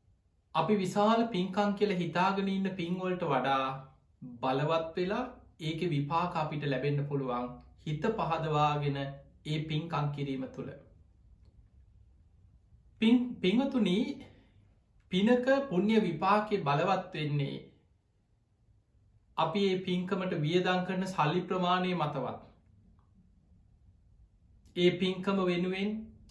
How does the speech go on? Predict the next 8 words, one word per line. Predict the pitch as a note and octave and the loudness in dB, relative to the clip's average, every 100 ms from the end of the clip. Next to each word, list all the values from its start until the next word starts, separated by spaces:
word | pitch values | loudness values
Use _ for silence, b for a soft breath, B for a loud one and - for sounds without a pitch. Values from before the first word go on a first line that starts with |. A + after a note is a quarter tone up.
| - - - | -20 -20 -20
සැරසිලි | - - D3+ E3+ F3+ G#3 G3 | -18 -2 0 2 0 -2 -2
සිදු | - F#3+ G3 | -4 -2 -4
කරලා | F#3+ G3 G3+ G#3 - - - - - - - - - - _ - _ - | -2 -2 0 -2 -6 -20 -20 -20 -20 -20 -20 -20 -20 -20 _ -20 _ -6
මහ | D3 D#3+ | 0 2
විශාල | D#3+ D3+ F3 F#3 G3 | 2 0 4 4 4
විසියට | F3+ E3+ F3 F3+ F3+ | 0 -4 -2 -4 0
අඩබෙර | D#3 C#3+ E3 E3 E3 | 0 2 0 0 -2
ගහලා | D#3 D#3+ F#3 F#3+ | 0 0 0 0